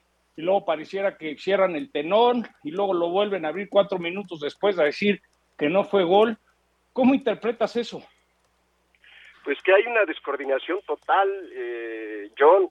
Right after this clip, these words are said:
Speaker 2: en verdad, no solo en esa jugada, he visto varias cosas donde hay una,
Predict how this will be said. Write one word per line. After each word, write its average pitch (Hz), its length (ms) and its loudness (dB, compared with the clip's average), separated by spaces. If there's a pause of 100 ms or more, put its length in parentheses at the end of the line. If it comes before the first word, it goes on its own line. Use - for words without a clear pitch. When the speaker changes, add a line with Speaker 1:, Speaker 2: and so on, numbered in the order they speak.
(120)
Speaker 2:
en 113 140 -6
verdad, 127 320 2 (440)
no 147 180 4
solo 220 320 0
en 165 100 2
esa 180 200 -4
jugada, 135 260 2 (300)
he 139 100 -2
visto 180 400 -4
varias 185 400 2
cosas 147 360 -6 (280)
donde 117 220 -4
hay 135 100 -4
una, 156 280 -4